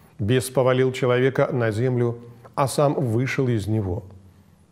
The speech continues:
Многие другие чудеса и исцеления совершались при гробе святого. После смерти праведного Филарета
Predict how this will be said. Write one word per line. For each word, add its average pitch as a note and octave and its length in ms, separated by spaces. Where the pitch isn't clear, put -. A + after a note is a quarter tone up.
Многие B2+ 520
другие B2 400
чудеса A#2+ 640
и D#3+ 240
исцеления A2 760
совершались D3 680
при E3 180
гробе A2 540
святого. A2 640
После B2 320
смерти B2+ 480
праведного A#2+ 640
Филарета A#2 720